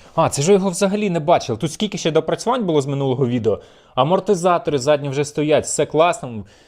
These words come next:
Е, система прокачана, гальми, все працює.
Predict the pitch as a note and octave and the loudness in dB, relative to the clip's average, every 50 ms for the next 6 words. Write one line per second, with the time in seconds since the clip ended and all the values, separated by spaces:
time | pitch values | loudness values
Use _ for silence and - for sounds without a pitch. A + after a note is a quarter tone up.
0 | _ _ - A2 A2+ G#2 - C3+ - - D#3+ D#3 D3+ C3+ B2 - D3+ D3 D3 - | _ _ -10 -8 -8 -6 -6 -6 0 2 2 2 2 0 0 0 0 0 2 2
1 | D#3+ D#3 D3 - - D3+ C#3 C3+ B2+ A2+ G#2 A#2+ C#3+ D#3 D#3+ E3 D#3 C3+ A#2+ A2+ | 2 2 2 0 -4 -6 -4 -4 -4 -4 -2 0 2 2 2 2 0 -2 -4 -6
2 | G#2+ G2+ G2+ G2 - - - - D3 D3+ D3 - D3 D3 - - - D#3 C#3+ A#2+ | -6 -8 -8 -8 -8 -8 -2 0 2 2 2 2 0 -2 -2 -4 -4 -4 -2 -2
3 | G#2+ G2+ | -2 -2